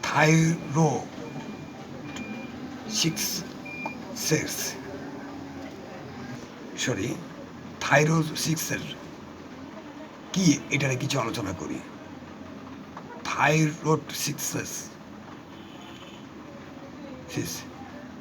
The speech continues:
বলতে রক্ত প্রবাহ, থাইরয়েড হরমোন মাত্রা বৃদ্ধির ফলে সৃষ্ট ক্লিনিক্যাল অবস্থাকে বোঝায়। মূলত থাইরয়েড সিক্স, হুম, টি ফোর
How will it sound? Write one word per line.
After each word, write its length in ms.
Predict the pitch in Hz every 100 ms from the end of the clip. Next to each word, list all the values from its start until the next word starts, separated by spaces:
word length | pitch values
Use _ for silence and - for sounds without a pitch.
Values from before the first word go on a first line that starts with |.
| - - -
বলতে 360 | 117 156 - 156 -
রক্ত 360 | 135 135 - 135
প্রবাহ, 360 | 143 131 143 156 - -
থাইরয়েড 340 | - 131 135 123 -
হরমোন 300 | 131 139 151
মাত্রা 420 | 123 117 - 110 90
বৃদ্ধির 320 | 147 143 156 131
ফলে 220 | 95 101 113 - - -
সৃষ্ট 380 | - 156 151 -
ক্লিনিক্যাল 520 | - 165 147 120 117 120
অবস্থাকে 560 | 131 143 147 - 120 120
বোঝায়। 380 | 98 - 101 82 80 - 120 120
মূলত 420 | 123 143 147 147 143 - - - -
থাইরয়েড 400 | - 131 139 135 - -
সিক্স, 180 | 147 - - - - -
হুম, 180 | 131 104 - - - - - - - - -
টি 180 | - 165
ফোর 300 | 165 - 175